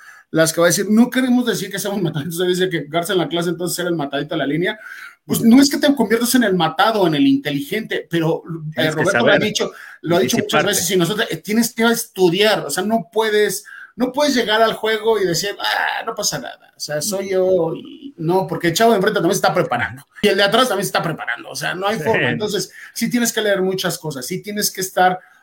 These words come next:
Speaker 1: mentalizado y enfocado. Si tú logras dominar a una ofensiva con un ataque tan explosivo como es el ataque terrestre del de los Browns, si los dominas, el, con la línea defensiva nada más dominas ese ataque,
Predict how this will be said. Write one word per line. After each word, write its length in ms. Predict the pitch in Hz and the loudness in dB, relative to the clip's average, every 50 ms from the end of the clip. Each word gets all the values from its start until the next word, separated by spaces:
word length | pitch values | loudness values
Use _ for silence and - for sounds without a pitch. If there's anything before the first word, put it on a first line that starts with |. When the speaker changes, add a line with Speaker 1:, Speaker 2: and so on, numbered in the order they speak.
| _ _ _ _ _ _ _ - | _ _ _ _ _ _ _ -6
Speaker 1:
mentalizado 760 | 180 190 202 190 185 170 156 175 170 165 160 165 185 180 | -2 2 4 4 4 4 4 2 2 2 4 2 2 2
y 40 | 175 | 2
enfocado. 440 | 165 156 143 143 143 - 151 139 147 | 2 0 -2 -4 -2 -2 0 0 0
Si 240 | 147 - - 185 156 | 0 -2 -2 0 4
tú 140 | - 277 277 | 6 8 8
logras 380 | 277 285 - 262 247 247 226 180 | 8 6 4 4 2 2 2 2
dominar 580 | 196 185 180 170 165 175 185 190 180 170 - - | 0 2 2 2 2 4 4 4 2 2 -2 -4
a 120 | 151 156 | -2 0
una 280 | 175 196 202 196 185 170 | 0 0 0 0 0 0
ofensiva 680 | 160 156 151 143 139 139 - 185 175 143 123 - - _ _ _ _ _ _ _ _ _ _ _ | 0 0 -2 -4 -4 -4 -4 -6 -6 -8 -8 -12 -16 _ _ _ _ _ _ _ _ _ _ _
con 160 | - 165 165 180 | -4 -2 0 2
un 100 | 190 202 | 2 0
ataque 300 | 196 196 202 196 190 185 | 0 0 0 0 0 -2
tan 320 | 185 - - 196 214 208 | -2 2 2 2 2 2
explosivo 640 | 196 - - - 156 156 151 175 185 170 151 139 - | 0 -2 -4 -2 -2 -2 -2 -2 -2 -2 -4 -4 -6
como 180 | - 135 143 | -6 -4 -4
es 80 | 147 - | -2 -2
el 100 | 175 147 | -2 -4
ataque 260 | 139 139 151 143 147 | -4 -4 -4 -6 -6
terrestre 360 | 131 139 135 143 143 143 143 143 | -6 -6 -6 -6 -6 -6 -6 -6
del 60 | 127 | -4
de 60 | 123 117 | -4 -4
los 140 | 120 123 | -6 -4
Browns, 240 | 135 135 135 131 - | -4 -4 -4 -2 -2
si 100 | - 143 | -2 0
los 180 | 143 147 143 143 | 0 0 0 2
dominas, 680 | 151 151 160 185 214 226 196 147 117 107 - - - _ | 2 2 4 4 6 4 4 4 2 -2 -4 -8 -10 _
el, 160 | - 139 123 | -4 -4 -2
con 140 | - 147 147 | 0 0 2
la 100 | 160 165 | 2 4
línea 280 | 185 233 269 277 294 262 | 4 6 6 6 6 4
defensiva 400 | 220 160 156 147 139 156 170 156 | 4 2 0 -2 0 0 0 0
nada 140 | 156 156 156 | 0 0 0
más 180 | 156 147 139 | 0 -2 -2
dominas 400 | 139 139 143 185 196 180 156 - | -2 -2 0 0 0 0 0 -2
ese 160 | 160 156 160 | -2 -4 -4
ataque, 480 | 139 - 160 160 - - 240 247 240 | -4 -4 -4 -4 -2 -2 -2 -2 -2